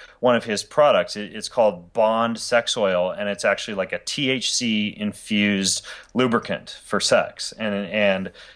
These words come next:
it was originally, or designed by the same guy that makes those, those Nuun electrolyte tablets. So just, like, a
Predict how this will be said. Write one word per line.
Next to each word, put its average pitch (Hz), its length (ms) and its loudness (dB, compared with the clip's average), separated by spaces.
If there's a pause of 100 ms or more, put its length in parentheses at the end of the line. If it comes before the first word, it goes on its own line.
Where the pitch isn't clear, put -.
it - 60 -8
was 104 140 -2
originally, 101 760 -2 (280)
or 101 240 4
designed 101 640 0
by 95 100 0
the 92 60 -8
same 101 220 -6
guy 95 160 0
that 92 100 -8
makes 95 180 -10
those, 87 300 -12
those 90 240 -8
Nuun 98 500 0
electrolyte 110 580 2
tablets. 82 460 -2
So 101 80 -6
just, 95 220 -2
like, 95 100 2
a 85 180 0